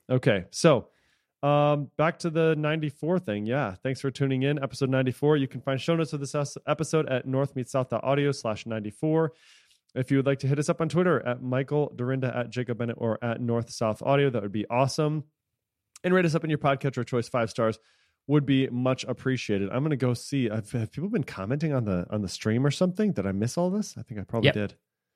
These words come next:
Speaker 2: They have.
Speaker 1: Darn it.
Speaker 2: They have indeed.
Speaker 1: Darn it.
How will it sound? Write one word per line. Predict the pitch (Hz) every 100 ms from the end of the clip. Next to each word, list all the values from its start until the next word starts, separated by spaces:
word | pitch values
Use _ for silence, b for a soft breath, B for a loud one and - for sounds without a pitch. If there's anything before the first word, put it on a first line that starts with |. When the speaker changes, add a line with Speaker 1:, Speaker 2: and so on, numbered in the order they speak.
| -
Speaker 2:
They | 113
have. | 156 160 _ _ _ _ _ _
Speaker 1:
Darn | 90 98
it. | - _ _ _ _ _ -
Speaker 2:
They |
have | 113 123
indeed. | 120 123
Speaker 1:
Darn | 156 160
it. | - -